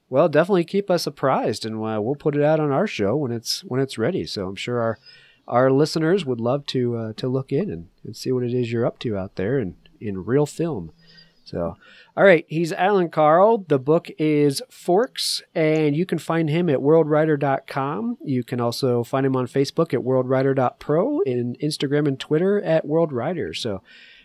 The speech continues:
go follow Alan and see what he's up to, and maybe he'll get that show so we can all see it. So, Alan, thanks so much for spending the evening with me. I really enjoyed catching up with you.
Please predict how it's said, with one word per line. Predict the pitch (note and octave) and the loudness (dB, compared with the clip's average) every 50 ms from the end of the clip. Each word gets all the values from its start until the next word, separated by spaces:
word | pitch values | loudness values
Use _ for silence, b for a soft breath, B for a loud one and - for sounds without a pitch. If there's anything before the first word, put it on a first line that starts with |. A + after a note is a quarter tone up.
| B _ - | B _ 4
go | D#3+ E3 E3+ | 6 6 6
follow | D#3 - - E3 E3+ F3 E3+ E3+ D#3+ - | 6 4 4 6 6 6 6 4 4 2
Alan | C3+ D3 D3+ D#3+ F3 G#3 C4 A3+ D#3 | 2 2 2 2 2 2 2 0 0
and | B2+ A#2+ | -2 -2
see | A#2 - D3 D3 | -2 -2 0 2
what | D3 D3 | 2 2
he's | C#3+ C#3+ C3 C3 | 2 2 2 0
up | C#3+ D3+ - - | -2 -2 -2 -4
to, | - D#3+ E3 G3 B3+ A#3 | -2 -2 0 0 0 0
and | D3+ B2 A#2 | -2 -2 -2
maybe | B2+ B2+ C3 B2+ | -4 -4 -4 -4
he'll | B2+ | -6
get | B2+ - C#3 C3 - | -6 -6 -8 -6 -4
that | C3+ A#2+ - | -4 -4 -4
show | - - - B2+ B2 C3 | -6 -4 -4 -2 -2 -2
so | C3+ - - A#2 | -4 -4 -6 -6
we | A#2 A2+ | -6 -6
can | - - A#2 | -8 -8 -8
all | G#2+ G#2+ A2+ | -8 -8 -8
see | A2+ - - G2+ E2+ D2+ | -10 -10 -8 -8 -8 -10
it. | C#2+ - _ | -12 -14 _
So, | - - - E2 - _ _ _ _ _ _ - | -18 -18 -18 -18 -18 _ _ _ _ _ _ 0
Alan, | D3+ D#3+ E3+ F3 E3 E3 C#3+ | 2 4 4 4 2 2 0
thanks | - - E3+ F3 - | -2 -2 -2 0 0
so | - E3 | 0 0
much | D#3+ D#3+ - | 0 0 0
for | - D#3 | -2 -4
spending | - - - D#3+ D#3 D#3 D#3 D#3 | -4 -2 -2 -2 0 0 0 -2
the | C#3 C3 - C3+ | -2 -2 -2 -2
evening | C#3+ D#3 D3+ D3+ C3+ B2 A#2 | -2 -2 0 0 0 0 0
with | B2 C3+ C#3+ - | -2 -2 -2 -2
me. | D#3+ D#3+ D#3+ E3+ - | -2 -2 -2 -2 -2
I | - B2 B2 | -2 -4 -4
really | A#2 A2+ A2+ B2 B2 B2 B2 | -2 -2 -2 -2 0 0 0
enjoyed | B2 A#2+ A#2+ A2+ A2 A#2 A#2 C3 C3+ C3+ | 0 -2 -2 -4 -2 -2 -2 -2 -4 -4
catching | - D3 C#3 - - C#3 | -6 -8 -8 -6 -6 -6
up | C#3+ G#3 - | -6 -6 -8
with | E3+ - - | -10 -10 -8
you. | E2+ D#2+ D#2+ | -10 -10 -12